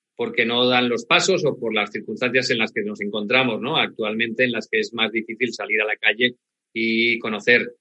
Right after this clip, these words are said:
a otras personas, eh, distintas. Entonces, las redes sociales nos abren un mundo nuevo de posibles contactos. También es cierto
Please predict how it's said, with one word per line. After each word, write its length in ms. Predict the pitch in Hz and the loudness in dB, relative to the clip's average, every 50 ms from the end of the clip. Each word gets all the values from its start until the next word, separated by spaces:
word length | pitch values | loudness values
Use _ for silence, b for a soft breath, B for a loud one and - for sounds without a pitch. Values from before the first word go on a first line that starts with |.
| _ _ | _ _
a 80 | - 104 | -6 -6
otras 220 | 104 - 113 104 - | -4 -4 -4 -6 -6
personas, 460 | - 107 107 107 107 110 113 107 - | -6 -6 -6 -4 -2 -2 -2 -2 0
eh, 300 | 117 107 104 101 98 98 | 0 0 2 2 0 -2
distintas. 520 | 95 101 98 - - 117 113 110 101 - - _ _ _ _ _ | -4 -8 -8 -6 -6 -4 -4 -4 -6 -6 -8 _ _ _ _ _
Entonces, 180 | - 120 120 | -2 0 0
las 120 | 117 117 113 | 2 2 2
redes 200 | 123 131 139 135 | 2 2 2 2
sociales 320 | 139 131 135 135 147 147 | 2 4 4 4 4 4
nos 220 | 139 135 123 - | 2 0 0 2
abren 260 | 123 123 135 139 131 127 | 2 2 4 2 2 2
un 160 | 127 123 120 | 0 0 0
mundo 300 | 123 123 123 123 123 117 | 0 0 0 0 0 0
nuevo 500 | 117 127 139 139 135 135 143 147 147 - - _ _ _ _ - | 0 0 2 2 2 2 0 -2 -4 -10 -18 _ _ _ _ -10
de 240 | 113 107 120 120 123 | -4 0 0 0 0
posibles 480 | 143 147 135 - 120 123 127 131 131 | -2 -4 -4 -2 0 2 0 0 0
contactos. 640 | - 117 107 101 95 127 127 120 - - 104 - - _ _ _ _ _ _ | -2 -6 -6 -2 0 2 0 2 0 -4 -6 -6 -8 _ _ _ _ _ _
También 320 | - 110 110 110 110 110 113 | -6 -4 -2 -2 2 2 2
es 120 | 117 113 | 2 4
cierto 520 | - 160 170 165 - 151 151 160 170 - | 6 6 6 6 4 2 0 -2 -4 -6